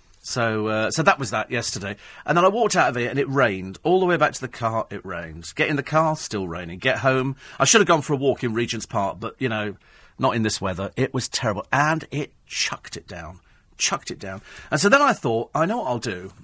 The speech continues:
I, I, I got in, and because we have to invoice monthly, uh, at L B C, if you're freelance, anybody has to invoice monthly. But because we're now coming into December,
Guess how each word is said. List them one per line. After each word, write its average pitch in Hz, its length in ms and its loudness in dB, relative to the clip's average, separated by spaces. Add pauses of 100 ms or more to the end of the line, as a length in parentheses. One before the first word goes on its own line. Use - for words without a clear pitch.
(160)
I, 131 200 2
I, 139 200 2
I 151 100 2
got 214 200 4
in, 101 240 0 (580)
and 127 380 2
because - 320 -4
we 160 100 0
have 127 220 2
to 113 240 0
invoice 101 640 2 (460)
monthly, 123 640 0 (320)
uh, 98 300 -6
at - 140 -4
L 107 120 2
B 92 80 -6
C, - 160 -4
if 98 100 -4
you're 175 100 4
freelance, 78 580 0
anybody 107 320 4
has 110 180 -4
to 113 100 -4
invoice 101 340 -4
monthly. 95 400 -2 (280)
But - 140 -2
because - 460 2
we're 165 100 4
now 151 200 4
coming 143 320 2
into 127 180 0
December, 117 840 0